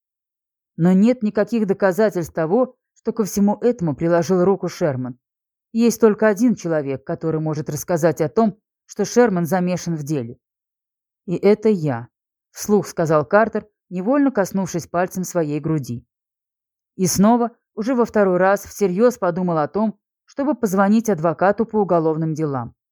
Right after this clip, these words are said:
Он был уверен, что сможет доказать, и присяжные ему поверят, что, отправляя письма с информацией о Поле Стивенсон и Кэти Райан, он просто докладывал о ходе переговоров с той и другой относительно заключения соглашений.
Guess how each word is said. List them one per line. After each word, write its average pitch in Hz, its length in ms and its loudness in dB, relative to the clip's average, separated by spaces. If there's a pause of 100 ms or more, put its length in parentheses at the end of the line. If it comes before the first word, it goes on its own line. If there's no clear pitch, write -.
(140)
Он 240 220 2
был 220 180 6
уверен, 180 480 0
что 185 200 -10
сможет 185 400 -4
доказать, 175 600 -2 (340)
и - 80 -14
присяжные 170 600 -2
ему 170 220 0
поверят, 202 520 2 (460)
что, 233 300 -2
отправляя 196 640 2
письма 190 380 -6
с - 120 -10
информацией 180 640 0
о 156 80 2
Поле 185 300 0
Стивенсон 180 500 -6
и - 120 -12
Кэти 160 320 -2
Райан, 185 360 0 (360)
он 202 160 -4
просто 262 380 -2
докладывал 180 640 2
о 170 100 2
ходе 175 320 -2
переговоров 165 680 -2
с - 80 -18
той 208 200 0
и 160 140 -6
другой 175 400 0
относительно 214 720 -2
заключения 175 640 -2
соглашений. 151 720 -4